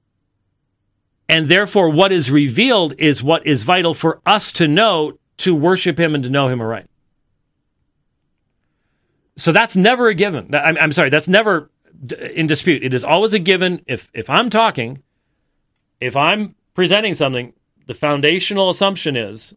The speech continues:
we're talking about divine scripture. We're talking about something that has God as author. Men spoke from God, but it's men who spoke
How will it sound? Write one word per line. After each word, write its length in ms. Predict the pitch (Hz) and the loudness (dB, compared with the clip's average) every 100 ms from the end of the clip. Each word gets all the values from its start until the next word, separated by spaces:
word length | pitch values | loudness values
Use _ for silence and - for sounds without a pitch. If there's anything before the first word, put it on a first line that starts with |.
| - | -12
we're 120 | 135 | -10
talking 380 | - 143 147 151 | -4 -4 -4 -2
about 200 | 131 123 | -2 -2
divine 240 | 127 117 | -6 -6
scripture. 300 | - 165 - | -8 -10 -10
We're 100 | 95 | -14
talking 400 | 104 135 139 160 | -8 -8 -8 -8
about 320 | 135 117 107 _ _ _ _ _ _ _ _ _ _ _ _ _ _ _ | -6 -6 -8 _ _ _ _ _ _ _ _ _ _ _ _ _ _ _
something 420 | - 196 214 175 | -2 0 2 0
that 80 | 151 | 2
has 240 | 151 143 104 | 2 0 0
God 460 | 156 180 190 190 147 | 2 4 2 0 0
as 220 | 143 127 | 0 2
author. 560 | 175 214 208 123 - - _ _ _ _ _ _ _ - | 2 2 2 -6 -10 -20 _ _ _ _ _ _ _ -4
Men 240 | 139 185 | 0 2
spoke 400 | 180 - 180 151 | 0 0 0 0
from 380 | - - 208 185 | -8 0 0 2
God, 320 | 170 220 127 - | 2 2 -2 -2
but 80 | 151 | 0
it's 160 | 143 | 0
men 260 | 156 240 214 | 2 2 2
who 140 | 165 | 0
spoke 420 | - 262 220 - | 0 -2 -2 -4